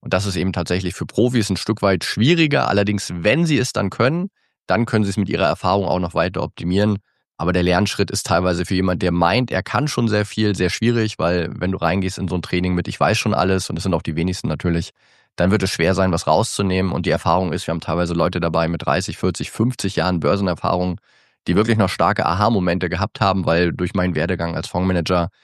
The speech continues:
kann ich die Börse auch noch mal ein Stück weit von der anderen Seite beleuchten, was eben im privaten Segment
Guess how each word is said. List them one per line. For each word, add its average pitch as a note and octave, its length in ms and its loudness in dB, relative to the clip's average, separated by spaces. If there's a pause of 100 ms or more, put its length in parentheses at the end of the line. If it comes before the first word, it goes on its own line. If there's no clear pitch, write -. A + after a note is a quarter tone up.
(240)
kann F2+ 180 0
ich G2+ 120 0
die F#2+ 120 -2
Börse E2+ 480 0
auch - 80 0
noch F#2+ 100 0
mal F2 100 0
ein F2 80 -2
Stück - 260 -6
weit F2+ 180 0
von F#2+ 120 -2
der - 160 0
anderen G2+ 320 2
Seite G2 340 2
beleuchten, F#2 480 0
was F2+ 160 -4
eben F2+ 160 -6
im E2+ 100 -4
privaten D#2+ 440 0
Segment D#2 420 -2